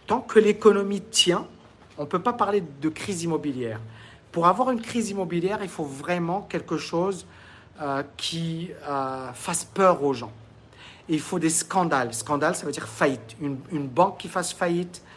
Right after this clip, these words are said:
ça veut dire quelque chose de, de, de, de, de sale, d'accord ? De, voilà, quelque chose qui fasse vraiment mal. Ou alors un, un énorme scandale.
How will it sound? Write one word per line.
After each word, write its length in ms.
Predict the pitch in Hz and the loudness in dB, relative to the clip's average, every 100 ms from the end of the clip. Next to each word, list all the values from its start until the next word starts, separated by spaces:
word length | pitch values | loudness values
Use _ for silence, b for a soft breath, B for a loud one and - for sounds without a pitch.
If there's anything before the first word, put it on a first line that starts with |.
| B B B B | B B B B
ça 160 | - 151 | -6 -2
veut 140 | 135 | 0
dire 360 | 143 147 151 139 - - - | 0 2 0 0 -8 -20 -8
quelque 240 | 170 - | -6 -4
chose 220 | 170 185 | -2 -2
de, 100 | 139 143 - | -2 -6 -8
de, 260 | 147 131 175 131 | -8 -6 -6 -6
de, 100 | 131 | -12
de, 220 | 117 131 | -10 -10
de 140 | 113 | -8
sale, 340 | 117 - - - - - | -2 2 2 2 -6 -14
d'accord ? 320 | 123 190 180 B B B 135 | -2 0 0 B B B -4
De, 240 | 139 135 - | 0 0 -2
voilà, 220 | 165 139 - - | -2 -2 -4 -6
quelque 180 | 160 - | -6 -2
chose 200 | 180 175 | -2 -4
qui 140 | - | -8
fasse 280 | - 151 - | -8 -6 -6
vraiment 380 | 127 156 180 165 | -4 -2 0 0
mal. 260 | 147 135 113 - B B B B B B B _ _ - - - - - - | -2 -4 -8 -14 B B B B B B B _ _ -20 -20 -20 -20 -20 -6
Ou 120 | 170 | 6
alors 260 | 170 180 180 | 8 8 6
un, 280 | 165 151 139 | 2 2 2
un 220 | 165 165 | 0 2
énorme 420 | 190 202 208 180 165 | 2 2 2 2 0
scandale. 560 | - - 143 123 110 | -4 -4 -4 -4 -8